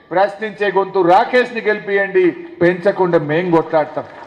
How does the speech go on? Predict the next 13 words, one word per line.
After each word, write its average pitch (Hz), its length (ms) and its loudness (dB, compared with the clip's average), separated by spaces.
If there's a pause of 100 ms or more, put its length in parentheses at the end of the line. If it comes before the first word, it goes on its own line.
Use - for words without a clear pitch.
(560)
ఎందుకంటే 202 400 4
పోయినసారి 233 640 4
ఏడు 254 180 4
మండలాలు 247 420 0
ఇచ్చింది 247 300 -4
వీళ్ళే, 262 500 0 (380)
ఇప్పుడు 175 240 0
మళ్ళా 214 320 2
పదేళ్ళు 226 440 0
ఇచ్చేటువంటి 202 640 -6 (500)
కుట్రలు 190 340 0
జరుగుతూ 175 420 2
ఉన్నాయి. 147 240 -8